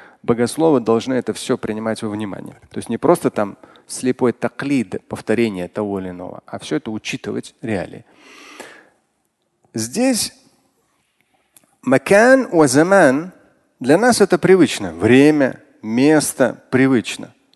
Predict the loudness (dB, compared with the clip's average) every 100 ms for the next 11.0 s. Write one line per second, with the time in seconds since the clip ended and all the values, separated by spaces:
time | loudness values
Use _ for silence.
0 | _ _ _ -12 -6 -6 -4 -2 -2 -2
1 | -8 -12 _ _ _ _ _ _ _ _
2 | _ -10 -4 -4 -4 -8 -16 -18 -18 -20
3 | _ -16 -8 2 4 4 2 -8 -8 -10
4 | -10 -2 -2 0 -4 -6 -10 -4 -4 -4
5 | -12 -18 -6 -6 -6 -6 -8 -4 -4 -4
6 | -4 -4 -4 -6 -6 -10 -6 -6 -8 -14
7 | _ -16 -14 -14 -20 _ _ _ _ -6
8 | -2 0 0 -4 -12 -4 2 4 4 0
9 | -2 -6 -8 -10 -8 -8 -6 2 4 4
10 | 0 -2 0 0 0 -4 -6 -8 -10 -16